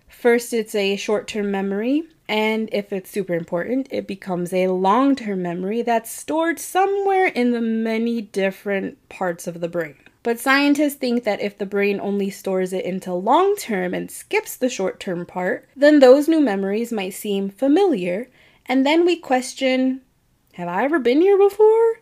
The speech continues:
Now, most times déjà vu is very brief and happens randomly, so it's pretty hard to study, which is why only theories exist. Now, fun fact, the term déjà vu was created by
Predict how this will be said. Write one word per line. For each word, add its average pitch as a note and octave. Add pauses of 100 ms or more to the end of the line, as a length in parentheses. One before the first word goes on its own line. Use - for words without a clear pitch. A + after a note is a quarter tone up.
Now, C#4+
most F4+
times E4
déjà C4+
vu B3+
is B3+
very G3
brief F3
and G3
happens A3
randomly, G3
so D#4
it's D#4
pretty D#4
hard A#3+
to A3+
study, A3
which G#3
is G3
why D4
only C4+
theories G3
exist. - (140)
Now, G#3
fun A#3+
fact, -
the A#3
term A#3+
déjà G#3+
vu A3+
was A3+
created A#3
by F#3